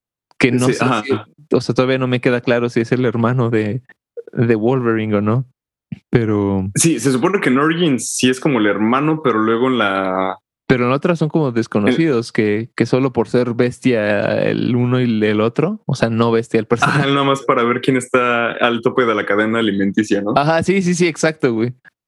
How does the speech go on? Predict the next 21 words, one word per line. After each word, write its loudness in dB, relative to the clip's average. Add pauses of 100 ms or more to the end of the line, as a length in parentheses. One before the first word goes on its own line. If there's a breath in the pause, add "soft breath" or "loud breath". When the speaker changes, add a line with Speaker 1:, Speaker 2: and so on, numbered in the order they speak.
(120)
Speaker 1:
Y 2
por 0
alguna 0
razón -2 (160)
se 2
roban 0
los, -2 (180)
los, -2
lo, 2
el 0
collar 0
que -2
tiene 0
Wolverine, 0
este, -4 (400)
lo, 2 (160)
las 0
cosas 0
militares, -2 (340)
¿sabes? -2 (300 loud breath)
Speaker 2:
Sí. 0